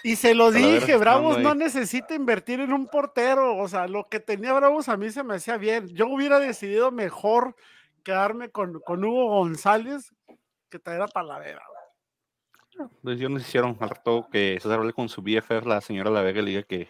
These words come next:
Speaker 2: que no invierta así. Aquí, pues, nadie agarró puntos porque nadie creyó en el Necaxa. Yo dije empate, otros hicieron Juárez, entonces no hubo puntos para nadie.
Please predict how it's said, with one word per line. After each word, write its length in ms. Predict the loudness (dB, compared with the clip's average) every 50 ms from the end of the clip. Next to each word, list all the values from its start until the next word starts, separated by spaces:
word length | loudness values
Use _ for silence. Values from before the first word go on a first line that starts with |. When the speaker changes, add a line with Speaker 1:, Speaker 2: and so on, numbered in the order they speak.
| _ _
Speaker 2:
que 100 | -14 -12
no 60 | -10 -8
invierta 340 | -6 -6 -6 -6 -6 -8
así. 180 | -6 -6 -6 -6 -8 -10 -20 -20 -20 -20 -20 -20 -20 -20 -20 -20 -20 _ -4
Aquí, 240 | -4 0 2 2 2
pues, 160 | 4 4 4
nadie 160 | 4 6 6
agarró 280 | 6 6 6 4 2 0
puntos 260 | 0 0 0 0 -2
porque 160 | -2 -2 -4
nadie 140 | -2 -2 0
creyó 220 | 0 2 2 2
en 80 | 2 2
el 60 | 0
Necaxa. 580 | 0 0 2 2 2 2 4 4 4 4 4 2 -4 _ _ -20
Yo 280 | -18 -12 -6 -2 -2 -2
dije 120 | -2 -2
empate, 380 | -6 0 2 2 2 2 0 -6
otros 240 | -6 -6 -8 -10
hicieron 240 | -8 -6 -8 -8 -8
Juárez, 460 | -8 -6 -4 -2 -2 -2 -2 -4 -6
entonces 360 | -16 -14 -12 -12 -12 -10 -10 -8
no 100 | -8 -8
hubo 80 | -8
puntos 220 | -8 -10 -14 -12 -8
para 160 | -6 -4 -2
nadie. 300 | -2 -2 -2 -2 -6